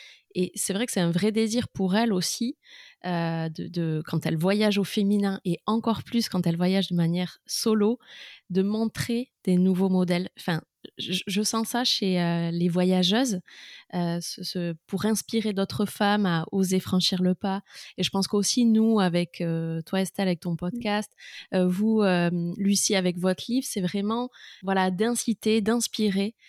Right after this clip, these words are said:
Speaker 1: euh, pour changer les choses. Est-ce que dans les, les récits féminins, il y a, voilà, ça peut inspirer ça aussi ?
Speaker 2: Oui, oui. Et quand on retrace un peu l'histoire des voyageuses et de, j'essaie de, quand j'ai écrit mon premier livre, j'ai vraiment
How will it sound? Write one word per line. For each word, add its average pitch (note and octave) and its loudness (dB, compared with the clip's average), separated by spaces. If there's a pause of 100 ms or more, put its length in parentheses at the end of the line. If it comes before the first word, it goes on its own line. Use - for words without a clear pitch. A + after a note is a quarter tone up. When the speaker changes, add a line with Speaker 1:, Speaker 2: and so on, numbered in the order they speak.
(260)
Speaker 1:
euh, F3 0
pour - -8
changer A3+ 2
les G#3 2
choses. F#3 0 (240)
Est-ce G#3 0
que C4 0
dans A3 0
les, F3 2
les F3 0
récits F#3 -2
féminins, G3 0
il G#3+ -6
y F#3+ -4
a, E3+ -6 (140)
voilà, E3+ 0
ça - -4
peut F3+ 0
inspirer F3 0
ça F3 -2
aussi ? F3 -6 (1120)
Speaker 2:
Oui, B3+ 2
oui. C4 4
Et A3+ 2
quand B3+ 0
on A#3+ 4
retrace B3 2
un A#3+ 4
peu B3 2
l'histoire A#3+ 2
des A#3+ 2
voyageuses A3+ 4
et A3+ 2
de, G#3 -2
j'essaie A3 0
de, G3 -4 (140)
quand A#3+ 2
j'ai A3 2
écrit A#3+ -2
mon A3 4
premier A3 0
livre, B3 4
j'ai A3 0
vraiment A3 2